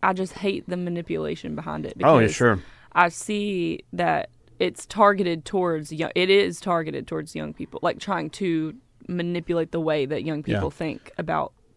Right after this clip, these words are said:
Speaker 2: Yeah.
Speaker 1: the election.
Speaker 2: Well, in, in the state of Kentucky, if, uh, of course, as a radio station, we can't endorse a candidate. As a person, if you wanna see me and talk to me, I'll definitely tell you who I'm voting for. And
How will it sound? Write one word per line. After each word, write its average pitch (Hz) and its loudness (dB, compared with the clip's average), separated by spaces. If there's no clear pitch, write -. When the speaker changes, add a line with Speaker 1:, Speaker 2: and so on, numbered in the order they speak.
Speaker 2:
Yeah. 110 4
Speaker 1:
the 82 2
election. - -8
Speaker 2:
Well, 131 10
in, 143 8
in 160 6
the 165 6
state 143 10
of 131 4
Kentucky, 107 4
if, 131 6
uh, 104 8
of 120 0
course, 127 6
as 147 8
a 135 8
radio 127 10
station, 101 2
we 107 2
can't 110 0
endorse 101 2
a 113 -6
candidate. 92 -4
As 113 4
a 107 2
person, 135 6
if 117 0
you 120 2
wanna 117 4
see 123 0
me 120 2
and 107 0
talk 120 2
to 123 0
me, 110 0
I'll 101 2
definitely 101 0
tell 95 -4
you 95 -4
who 95 -2
I'm 92 -6
voting 101 -4
for. 104 -6
And 98 -6